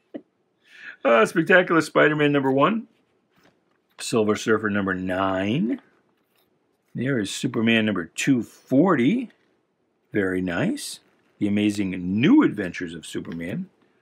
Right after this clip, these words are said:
Oh, cool. Rip Hunter Time Master number eighteen. Very nice. You always gotta love a purple dinosaur cover. Sweet.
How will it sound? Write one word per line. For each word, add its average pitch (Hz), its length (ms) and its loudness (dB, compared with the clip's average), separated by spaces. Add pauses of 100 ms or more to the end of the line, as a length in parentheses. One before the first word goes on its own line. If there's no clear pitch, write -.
(560)
Oh, 220 160 6
cool. 233 420 4 (640)
Rip 143 280 4
Hunter 196 360 4
Time 208 420 0
Master 104 420 0
number 110 440 -2
eighteen. 147 840 -2 (1080)
Very 165 400 0
nice. 92 600 -6 (200)
You 87 160 -6
always 170 380 2
gotta 165 200 2
love 147 240 4
a 113 60 -2
purple 147 340 0
dinosaur 104 580 -2
cover. - 400 -10 (840)
Sweet. - 720 -6